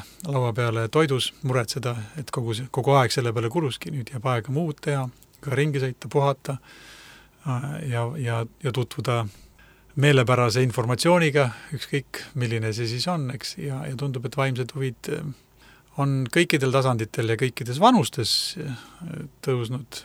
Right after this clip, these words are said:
nagu esiplaanile. Võib-olla ka selle tõttu rohkem, et nii kahekümnes aasta, eks, või selle kevad vähemalt, eh,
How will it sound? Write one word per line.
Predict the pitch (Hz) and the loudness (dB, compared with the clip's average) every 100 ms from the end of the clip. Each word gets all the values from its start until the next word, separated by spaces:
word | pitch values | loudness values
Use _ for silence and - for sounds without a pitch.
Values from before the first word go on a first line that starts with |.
| 147 | -10
nagu | 131 139 - | -6 -4 0
esiplaanile. | 143 127 113 117 - 139 123 - - - | 0 0 -2 -2 -4 -8 -10 -14 -20 -14
Võib-olla | 113 123 123 | -6 -2 0
ka | 135 | 4
selle | 143 135 | 6 6
tõttu | 117 - 123 | 2 0 0
rohkem, | - - - - - - - - | 0 -4 -10 -12 -16 -18 -14 -6
et | 123 - | -6 -2
nii | 123 120 110 - - - - | -2 -2 -4 -12 -20 -20 -4
kahekümnes | 143 123 113 117 117 113 | 2 2 2 0 2 6
aasta, | 160 113 - 113 | 8 6 2 -2
eks, | - 123 | 0 0
või | 113 | 2
selle | 113 113 | 2 6
kevad | 156 123 104 | 6 6 4
vähemalt, | 104 101 107 104 - 165 | 0 0 -4 -10 -10 -8
eh, | 151 | -8